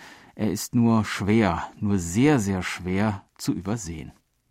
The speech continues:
Er beherbergt Galerien, Cafés, ein Luxushotel, einen Skywalk und eine Aussichtsplattform, von der man besonders abends einen tollen Blick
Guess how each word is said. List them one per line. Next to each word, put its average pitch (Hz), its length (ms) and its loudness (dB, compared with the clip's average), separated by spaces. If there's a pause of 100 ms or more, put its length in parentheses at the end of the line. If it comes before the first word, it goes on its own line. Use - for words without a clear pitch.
(1080)
Er 147 320 4
beherbergt 160 720 -2
Galerien, 127 520 2 (120)
Cafés, - 580 -2
ein 85 180 -8
Luxushotel, 139 840 -2 (180)
einen 85 220 -6
Skywalk 101 960 -2 (320)
und - 420 -4
eine 123 320 0
Aussichtsplattform, 117 1080 -4 (420)
von 107 200 0
der 101 160 2
man 110 180 4
besonders 131 400 -2
abends 127 400 2
einen 87 180 -8
tollen 123 320 -2
Blick 98 340 -2